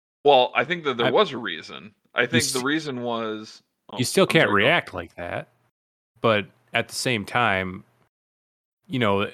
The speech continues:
Speaker 2: I don't think it was no reason. I mean, she got out and they probably were laughing at her because she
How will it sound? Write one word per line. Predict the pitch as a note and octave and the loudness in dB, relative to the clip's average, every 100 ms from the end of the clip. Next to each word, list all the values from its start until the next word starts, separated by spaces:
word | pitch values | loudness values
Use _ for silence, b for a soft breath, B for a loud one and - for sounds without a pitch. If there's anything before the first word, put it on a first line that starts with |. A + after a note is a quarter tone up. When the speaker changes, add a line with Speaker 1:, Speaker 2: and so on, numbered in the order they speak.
| - | -4
Speaker 2:
I | B2+ | 0
don't | A#2+ | 0
think | A#2 G#2+ | 0 -4
it | |
was | G#2+ F2 | -4 -4
no | G2+ F#2 | -2 -2
reason. | F#2 G2 F2 | -2 -2 -4
I | F2 | -8
mean, | F2 E2+ | -10 -8
she | - | -6
got | A2 G2+ G#2 | -2 2 4
out | G#2+ G#2 | 2 2
and | G2 G2 | -4 -4
they | G2 | -4
probably | - G#2+ F#2+ F#2 F2+ | 2 2 2 0 -2
were | E2+ | 0
laughing | F#2 F2+ F2 | 0 0 -2
at | E2 D#2+ | -6 -6
her | E2 | -10
because | E2 D#2+ | -8 -8
she | - E2 | -8 -8